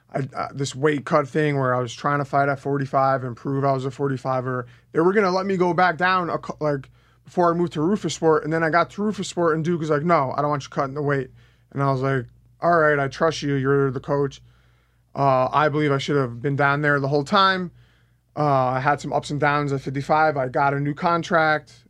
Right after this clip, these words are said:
under Duke. Then, you know, at this point, that was my third fight on my contract, my last one. So I should be up for negotiations on my, my next contract.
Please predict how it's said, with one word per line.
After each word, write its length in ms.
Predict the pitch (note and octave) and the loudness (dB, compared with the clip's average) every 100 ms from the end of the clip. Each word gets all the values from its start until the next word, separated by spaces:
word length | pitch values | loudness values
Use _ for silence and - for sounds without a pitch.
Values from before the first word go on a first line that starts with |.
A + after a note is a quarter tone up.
| - | -8
under 240 | D3+ C#3+ | -4 -2
Duke. 460 | C#3+ D3+ D3 C#3 - _ _ _ - | 0 0 0 -2 -12 _ _ _ -4
Then, 640 | D3 D3 C#3+ C3+ C#3 B2+ - _ _ _ _ _ _ | 0 2 0 0 -2 -6 -12 _ _ _ _ _ _
you 80 | D#3 | -2
know, 200 | D3 C#3 | 2 2
at 100 | C3+ | 2
this 160 | D#3 | -2
point, 380 | - F3 D3+ C#3+ - | -4 0 0 -2 -4
that 100 | D3 | 0
was 180 | D3+ C3+ | 0 0
my 140 | C#3 | -4
third 300 | C3 D3+ D3 | 0 0 0
fight 180 | D#3 D3 | 0 -2
on 60 | C#3 | -2
my 100 | C3+ | -4
contract, 560 | - C#3+ C3+ C3 C3 | -2 -4 -2 0 0
my 100 | C3+ | -2
last 300 | C3 C#3+ C#3+ | -4 -2 -2
one. 160 | C3+ C3 | -4 -8
So 140 | B2+ | -6
I 40 | B2+ | -8
should 420 | - - F#3+ F3+ | -6 0 2 2
be 160 | D#3 D3+ | 0 2
up 120 | D3 | 0
for 160 | - | -2
negotiations 840 | C#3 C3+ D3 C3+ C#3+ C#3 D3 C#3+ C3+ | -4 0 0 0 -2 -4 -4 -6 -6
on 140 | C3 | -6
my, 340 | B2+ B2+ A#2+ A#2 | -6 -6 -6 -8
my 140 | C3 | -8
next 240 | C3+ D3 C#3 | -2 -2 -4
contract. 640 | D3 C3+ B2+ C#3 C3 B2+ | -6 -6 -2 0 0 -2